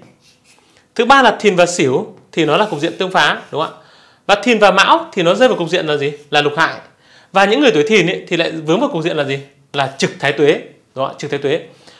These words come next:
Vậy thì trong năm hai nghìn không trăm hai mươi tư năm Giáp Thìn chúng ta có hai con giáp cực kỳ xui xẻo mà không nên chọn làm tuổi xông nhà. Không phải là họ xấu nhá, họ rất là tốt. Nhưng cái vận khí của họ trong năm nó không phù hợp để làm cái tuổi xông nhà.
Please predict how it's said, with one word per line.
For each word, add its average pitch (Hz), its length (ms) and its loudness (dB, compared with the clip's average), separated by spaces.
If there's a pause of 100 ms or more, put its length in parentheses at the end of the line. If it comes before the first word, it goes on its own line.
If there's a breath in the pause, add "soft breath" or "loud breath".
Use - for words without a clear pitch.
(260 soft breath)
Vậy 254 140 2
thì 226 120 -2 (100)
trong 311 180 4
năm 294 80 4
hai 294 120 4
nghìn 262 180 0
không 262 160 -2
trăm 262 180 2
hai 262 80 0
mươi 254 140 0
tư 262 140 0
năm 233 140 2
Giáp 247 120 0
Thìn 185 220 -2
chúng 165 140 -8
ta 226 180 2
có 220 80 2
hai 262 280 0
con 233 100 0
giáp 269 160 2 (180)
cực 220 100 4 (200)
kỳ 190 200 0
xui 233 200 -4
xẻo 120 380 -4 (480 soft breath)
mà 165 160 0
không 262 300 0
nên 262 240 0
chọn 185 240 0
làm 156 220 0
tuổi 123 120 0
xông 196 160 -8
nhà. 147 240 -2 (680 soft breath)
Không 311 200 4
phải 220 140 2
là 156 80 -2
họ 262 120 4
xấu 196 220 4
nhá, 294 120 2 (120)
họ - 180 0
rất 269 140 -2
là 226 60 2
tốt. - 480 2 (320 soft breath)
Nhưng 262 120 0
cái 302 80 4
vận 247 220 6
khí 247 280 2
của 151 160 4
họ 175 140 6
trong 240 200 -2
năm 240 220 0
nó 220 100 0
không 262 280 -2
phù 196 120 2
hợp 143 220 0 (120)
để 131 160 -2
làm 147 260 0
cái 180 120 -6
tuổi 156 100 -2
xông 185 140 -6
nhà. 160 300 -2